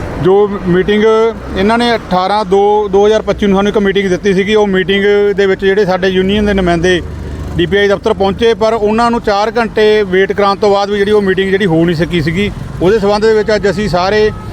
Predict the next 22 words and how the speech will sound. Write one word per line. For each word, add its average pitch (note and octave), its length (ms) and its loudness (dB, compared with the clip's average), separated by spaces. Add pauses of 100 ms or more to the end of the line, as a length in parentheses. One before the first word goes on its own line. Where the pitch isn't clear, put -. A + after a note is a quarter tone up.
(280)
ਰੋਸ F#3 280 2
ਰੈਲੀਆਂ G#3 380 0
ਗੇਟ F#3+ 280 0
ਦੇ G3 100 0
ਉੱਤੇ G3+ 240 0
ਪੁਤਲੇ G3 300 0
ਫੂਕ F#3 240 -2
ਕੇ G3 80 0
ਪੰਜਾਬ F#3 320 0
ਸਰਕਾਰ F3+ 340 -2
ਦੇ F#3 220 0 (520)
ਖਿਲਾਫ F3 320 0
ਅਸੀਂ F#3 120 -2
ਕਰ D#3 220 0
ਰਹੇ G3 140 2
ਹਾਂ, G3+ 180 -2 (240)
ਕਿਉਂਕਿ G3 260 0
ਜਿਹੜੇ A3 600 2 (280)
ਕਾਲਜਾਂ G3 340 2
ਦੇ G#3+ 100 2
ਪ੍ਰਿੰਸੀਪਲ G3+ 540 -2
ਨੇ, F3+ 200 0